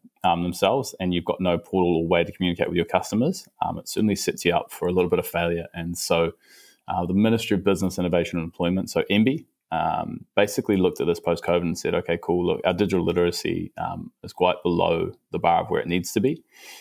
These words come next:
Um, and business owners obviously felt the same thing, um, because, you know, obviously we're a country that's grown on the back of word of mouth,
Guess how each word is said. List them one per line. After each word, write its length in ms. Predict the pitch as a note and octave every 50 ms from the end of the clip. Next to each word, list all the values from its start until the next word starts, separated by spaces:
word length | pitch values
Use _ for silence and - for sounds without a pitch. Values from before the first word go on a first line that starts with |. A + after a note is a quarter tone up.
| - _ _ -
Um, 280 | E2 E2 - E2+ F2 -
and 120 | G2 F#2+
business 280 | E2+ G2+ F2+ G#2 F#2+ -
owners 200 | E2 D2+ E2 E2+
obviously 260 | E2+ D2+ - - E2
felt 200 | D#2+ - D2 -
the 40 | -
same 180 | - - D#2 -
thing, 240 | - D#2 D#2 E2 - _ _
um, 380 | - - - - - - - -
because, 420 | - E2+ - - E2 D#2+ D#2+ E2 -
you 60 | D#2+
know, 180 | D#2 - - - _ _ G#3
obviously 520 | F2 E2+ E2+ E2 - - - E2+ E2+ D#2+
we're 160 | D2+ D#2 D#2+
a 40 | D#2
country 280 | - - E2 - - E2+
that's 160 | - - -
grown 240 | - F2 F2+ E2+ F2
on 60 | F2
the 60 | -
back 220 | - E2+ E2+ -
of 120 | - E2+ E2
word 180 | F2 E2+ E2
of 100 | E2+ E2
mouth, 260 | E2+ F2 G2+ A#2+ C#3